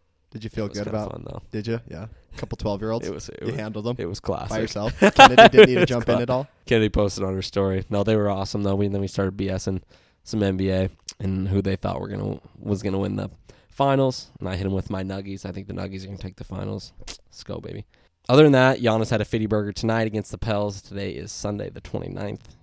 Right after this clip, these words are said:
Speaker 2: Giannis is balling like usual. Bron is also a hundred seventeen points away from becoming number one all-time scorer to pass Kareem, which would be kinda crazy. Moving on.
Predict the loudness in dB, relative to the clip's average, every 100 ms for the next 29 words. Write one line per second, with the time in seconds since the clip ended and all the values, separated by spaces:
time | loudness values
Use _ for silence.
0 | -16 -16 -14 -16 -18 -20 _ _ _ _
1 | _ _ -18 -10 -8 -8 -12 -14 -14 -10
2 | -8 -4 -4 -2 0 2 0 -2 -6 -6
3 | -4 -2 -2 -4 -4 -6 -6 -4 -4 -6
4 | -6 -8 -8 -10 -12 -10 -10 -8 -8 -8
5 | -10 -10 -12 -14 -14 -12 -12 -12 -16 _
6 | -14 -12 -14 -14 -14 -14 -14 -16 -10 -8
7 | -8 -12 -14 _ _ _ -20 -16 -12 -10
8 | -8 -10 _ -20 _ _ _ _ _ _
9 | _ _ 4 10 12 12 12 10